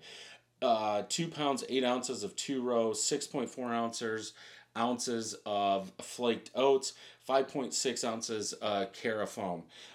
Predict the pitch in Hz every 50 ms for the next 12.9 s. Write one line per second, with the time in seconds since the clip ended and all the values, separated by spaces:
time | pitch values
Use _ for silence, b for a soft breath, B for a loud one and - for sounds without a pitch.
0 | B - 107 110 120 123 123 - - 156 156 156 139 131 123 - 135 123 104 98
1 | 92 - - - - - - 117 113 107 107 104 101 95 95 - 139 131 131 131
2 | 123 127 - - 135 131 127 127 127 123 120 - - 110 110 104 104 101 110 117
3 | 127 135 135 131 135 135 135 135 135 131 - _ _ _ - - 135 123 117 113
4 | - - 123 95 107 120 123 127 127 123 123 117 117 120 120 123 117 117 - -
5 | - - - 107 107 104 104 - - - - - _ - - - - 131 131 139
6 | 135 123 117 131 139 131 131 131 135 135 B B B B B B B B B B
7 | B 101 107 110 113 113 107 104 98 110 120 120 113 110 95 - - _ _ _
8 | _ - - 151 143 135 123 98 120 120 139 143 143 135 127 127 123 123 - 135
9 | 131 120 113 - - 110 107 92 - - 123 135 147 139 143 135 135 123 123 120
10 | 113 113 113 110 107 107 107 - - B B B B B B B 113 117 113 113
11 | 107 98 117 120 120 120 117 117 - - - 113 107 104 92 90 110 120 120 -
12 | - - - - 135 127 123 127 - 120 113 107 101 101 98 - -